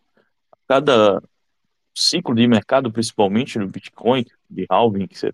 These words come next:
feito, é, sempre aparece uma inovação, né? Sempre aparece uma blockchain, a concorrência de algo que vá, é, vender algo mais rápido,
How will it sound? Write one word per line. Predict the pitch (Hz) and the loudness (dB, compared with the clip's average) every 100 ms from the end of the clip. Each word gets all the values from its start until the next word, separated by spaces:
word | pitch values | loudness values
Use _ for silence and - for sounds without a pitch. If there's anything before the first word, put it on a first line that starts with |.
| - | -4
feito, | 127 170 - _ _ _ _ _ _ _ _ - | -4 -4 -10 _ _ _ _ _ _ _ _ -2
é, | 104 104 101 101 98 98 95 - _ | 2 2 2 2 2 2 -2 -6 _
sempre | - 190 196 196 | -6 -4 -2 -2
aparece | 165 127 135 - | 2 2 2 0
uma | 147 139 | -4 -2
inovação, | 139 135 139 117 - 98 92 - _ _ _ _ _ _ _ _ _ _ | 0 0 0 0 -2 -2 -2 -8 _ _ _ _ _ _ _ _ _ _
né? | 95 104 | -8 -6
Sempre | - 123 - | -6 -8 -8
aparece | 131 117 117 - | -2 0 0 0
uma | 113 | 0
blockchain, | 113 117 - - 123 135 151 156 156 - | 2 0 -2 0 2 2 -2 -4 -8 -4
a | 110 107 104 104 | 0 2 2 -2
concorrência | 117 113 110 104 110 123 135 - 113 | -4 0 0 0 0 -2 -2 0 0
de | 101 107 | 2 2
algo | 104 110 101 101 98 92 _ _ _ _ _ - | 4 2 0 0 0 -4 _ _ _ _ _ -16
que | |
vá, | 92 92 104 104 98 95 - - _ _ _ _ | -6 0 2 4 2 0 -4 -12 _ _ _ _
é, | 98 95 95 92 95 _ _ | -6 -4 -4 -6 -10 _ _
vender | 120 104 120 120 | 2 4 4 6
algo | 104 107 101 104 117 _ _ _ _ _ _ _ _ - | 6 4 2 -2 -4 _ _ _ _ _ _ _ _ -2
mais | 104 92 | -2 0
rápido, | - 135 - 127 131 127 | 0 0 0 0 2 2